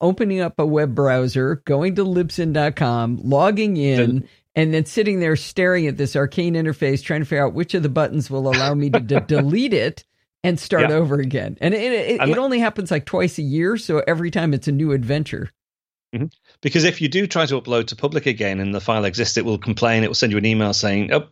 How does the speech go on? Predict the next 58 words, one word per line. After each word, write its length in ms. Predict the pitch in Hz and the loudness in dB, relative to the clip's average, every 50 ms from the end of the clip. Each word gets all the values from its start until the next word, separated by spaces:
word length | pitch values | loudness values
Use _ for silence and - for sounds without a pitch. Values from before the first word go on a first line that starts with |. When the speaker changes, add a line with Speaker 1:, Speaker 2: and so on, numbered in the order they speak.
| _ _ - | _ _ 0
Speaker 2:
nope, 240 | 135 151 147 147 - | 0 0 0 0 -2
no, 140 | 143 143 - _ - | -2 -2 -4 _ -10
nope, 380 | 143 139 147 156 147 147 - - | -4 0 0 0 0 -2 -6 -4
can't 200 | - 131 131 123 | -2 -2 -2 0
do 140 | 120 127 120 | 0 0 0
that. 260 | 113 113 113 - - - - - - - | 2 0 -2 -4 -8 -20 -20 -14 -6 -2
We've 100 | 120 110 | 0 2
already 180 | 127 117 113 - | 4 4 4 2
Speaker 1:
Yep. 80 | 160 | 0
Speaker 2:
got 80 | - 113 | -2 -6
a 40 | - | -4
file 200 | - 107 104 101 | -2 0 0 0
with 100 | 98 90 | -2 -2
this 160 | 98 - - | -4 -4 -4
name." 280 | 107 104 98 98 95 98 | -2 -2 -2 -2 -4 -4
Yeah. 140 | - 104 92 - - - - - - - _ - | -6 -8 -10 -10 -14 -20 -20 -20 -20 -20 _ -2
But 220 | - 127 113 - - | 0 0 0 0 -2
upload 180 | - - - 170 | -2 2 2 2
Speaker 1:
Had 80 | 156 | 2
Speaker 2:
it 20 | 135 170 | 2 0
to 60 | 165 123 | -2 -2
Speaker 1:
that 100 | 110 127 | 0 0
last 180 | 117 90 - | 0 0 0
Speaker 2:
Dropbox, 100 | - 110 135 | -4 -4 -4
Speaker 1:
week. 140 | 160 - | -4 -2
Speaker 2:
to 100 | - 151 | 0 2
the 120 | 127 139 127 | 2 2 0
Dropbox 440 | 104 - 156 123 - 117 107 - - | 2 0 0 0 0 -4 -8 -6 -6
folder, 300 | - 107 98 95 92 92 | -6 -4 -4 -4 -6 -8
and 120 | 92 95 | -8 -8
that's 140 | 87 - - | -8 -8 -8
fine. 280 | - 85 85 - - - _ _ - - | -8 -8 -8 -10 -12 -16 _ _ -8 -4
Speaker 1:
Ah, 260 | 156 156 143 123 147 - - | -4 -4 -4 -4 -6 -10 -10
so 240 | - - 226 208 185 | -4 0 0 2 2
one 280 | 170 104 190 202 208 | 0 0 0 0 2
of 80 | 214 196 | 2 2
the 200 | 170 170 156 147 | 2 0 0 -2
challenges 580 | 143 - 180 156 160 160 147 139 123 135 120 - | -2 -2 0 0 2 0 0 0 0 0 -2 -2
for 160 | - 135 127 | -2 -4 -2
the, 220 | 123 127 123 - - - | -2 -2 -2 -4 -4 -2
to 140 | - 147 113 | -2 -2 -2
tell 260 | 110 - - 127 120 | -2 -2 0 0 0
the 140 | 120 127 135 | 0 0 2
audience 360 | 143 160 143 123 127 131 - | 2 2 2 2 0 -2 -2
is 140 | 131 123 - | -2 -2 0
that 180 | 139 131 131 - | 0 0 0 2
Libsyn, 640 | 160 165 208 202 - - 170 151 139 135 131 - | 2 0 0 0 0 0 0 2 2 2 0 0
normally 460 | - 202 220 294 370 302 220 180 156 151 | 0 0 2 2 2 2 2 2 2 2
when 220 | 143 156 151 147 | 2 2 2 2
you 120 | 147 139 - | 0 0 0
F 160 | - 175 165 | 0 -2 -2
T 120 | - 180 175 | -2 -4 -2
P 160 | - 175 160 | -2 -2 -2
to 80 | 143 147 | 0 0
your 160 | 147 147 139 | 2 0 0
server, 400 | - - 139 120 117 107 120 120 | 0 0 0 0 0 0 0 0
you 220 | 131 123 131 143 | 0 0 0 0
say, 400 | 139 - 180 147 131 127 131 127 | 0 0 0 2 2 2 2 0